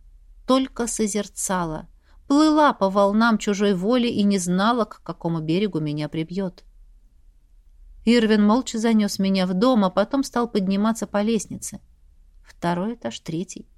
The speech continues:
Чердак? Здесь было темно, чисто и почти пусто. Лишь на большом комоде лежали мерцающие предметы. Артефакты? Муж не остановился ни на секунду и даже не запыхался.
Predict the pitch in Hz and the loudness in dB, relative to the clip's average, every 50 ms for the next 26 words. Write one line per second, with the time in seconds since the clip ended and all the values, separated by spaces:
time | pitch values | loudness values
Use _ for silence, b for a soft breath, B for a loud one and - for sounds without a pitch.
0 | _ - - _ - _ _ _ _ _ _ _ _ _ _ _ _ - - 165 | _ -20 -20 _ -20 _ _ _ _ _ _ _ _ _ _ _ _ -8 -6 -6
1 | 147 151 147 143 143 147 180 247 285 - - _ _ _ _ _ _ _ _ _ | -6 -6 -6 -6 -6 -4 -4 -4 -6 -8 -12 _ _ _ _ _ _ _ _ _
2 | _ _ _ _ _ - - - 165 156 151 156 151 151 151 151 - - 170 165 | _ _ _ _ _ -16 -6 -4 -4 -4 -4 -2 -4 -2 -2 -2 -4 -2 -2 0
3 | 160 165 196 254 - - - 254 - - - 165 160 - 226 - - - - 269 | 0 0 0 0 -2 -2 -6 -6 -6 -2 -4 -4 -4 -4 -8 -8 -8 -4 -6 -6
4 | - - 208 202 196 - - 254 233 B B B B B B B B B 208 226 | -6 -4 -8 -6 -6 -6 -8 -10 -12 B B B B B B B B B 2 2
5 | 226 - 233 233 220 226 220 233 226 - 240 226 226 - 233 233 233 247 277 269 | 4 4 2 2 4 4 2 2 2 2 2 2 2 4 2 4 4 4 4 4
6 | 185 185 180 185 185 190 180 214 214 214 208 202 196 202 190 190 - - 202 185 | 4 2 2 2 2 0 2 2 2 2 2 2 2 0 0 -2 -4 -2 -2 0
7 | 175 170 185 180 - - 214 214 - 233 240 214 240 262 254 220 - - 143 156 | 0 0 0 -2 0 0 0 2 2 0 0 2 4 4 2 2 0 -4 -12 -12
8 | - _ - - _ _ _ _ _ _ _ - _ _ _ _ _ - 185 - | -12 _ -20 -20 _ _ _ _ _ _ _ -20 _ _ _ _ _ -12 -12 -12
9 | - - 208 - - - 170 190 - - - - 285 285 _ _ _ - _ _ | -10 -10 -12 -12 -10 -10 -10 -10 -12 -14 -12 -12 -12 -12 _ _ _ -20 _ _
10 | _ _ _ _ _ _ _ _ _ _ _ - _ _ _ _ _ _ _ - | _ _ _ _ _ _ _ _ _ _ _ -20 _ _ _ _ _ _ _ 2
11 | 240 277 294 269 - - 254 254 254 - - 240 247 254 240 277 302 285 - 294 | 2 2 2 2 0 0 2 2 2 0 0 2 2 2 4 2 2 2 2 4
12 | 285 285 277 277 277 285 - 294 - - 330 302 226 185 185 196 190 180 190 202 | 4 4 4 4 2 2 0 -2 0 2 2 4 4 4 2 2 2 2 2 2
13 | 202 220 220 226 240 226 247 262 262 - 294 277 - - 311 302 254 196 - - | 2 2 4 4 4 4 2 0 2 2 -2 -2 0 2 4 4 4 2 0 -2
14 | - - 143 - | -6 -6 -8 -10